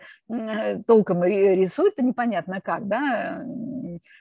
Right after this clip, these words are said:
не знаю, я бы не догадалась, наверное, что это яблоко, если бы не было комментариев. Вот, но, а, это есть письменная речь. Он фиксирует свои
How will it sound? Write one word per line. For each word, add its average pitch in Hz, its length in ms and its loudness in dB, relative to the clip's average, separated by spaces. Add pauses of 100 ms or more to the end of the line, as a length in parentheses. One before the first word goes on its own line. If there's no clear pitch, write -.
(120)
не 180 180 -2
знаю, 165 200 0
я 156 80 0
бы 160 60 -6
не 170 80 -4
догадалась, 175 460 0
наверное, 160 160 -10
что 156 140 -10
это 156 120 -10
яблоко, 214 480 -2
если - 180 -12
бы - 120 -20
не 160 120 -6
было 156 160 -6
комментариев. 160 640 -6 (640)
Вот, 214 300 6
но, 262 260 2
а, 220 600 0 (200)
это - 300 -8
есть - 460 -8
письменная 185 580 -8
речь. - 400 -16 (640)
Он 214 180 2 (200)
фиксирует 185 920 -4
свои 175 600 -8